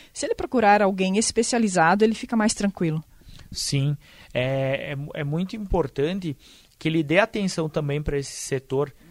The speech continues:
Speaker 2: é, da empresa dele, porque a propriedade é uma empresa, é, sabendo o que, o que está sendo feito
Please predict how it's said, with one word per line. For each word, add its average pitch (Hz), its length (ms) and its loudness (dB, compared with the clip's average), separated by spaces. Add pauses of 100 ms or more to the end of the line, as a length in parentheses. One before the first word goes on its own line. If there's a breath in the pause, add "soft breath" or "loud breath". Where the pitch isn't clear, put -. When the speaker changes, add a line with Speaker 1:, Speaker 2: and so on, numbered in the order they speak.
(140)
Speaker 2:
é, 135 180 2
da 151 200 4
empresa 170 500 -2
dele, 170 320 -6
porque - 180 -12
a 160 60 -2
propriedade 139 640 -2
é 139 80 0
uma 170 140 -2
empresa, 156 420 -6 (560 loud breath)
é, 147 320 0
sabendo 175 840 4
o 170 140 0
que, 170 800 0 (100)
o 180 120 2
que 233 160 -2
está 220 260 -2
sendo 156 300 -4
feito 139 500 -10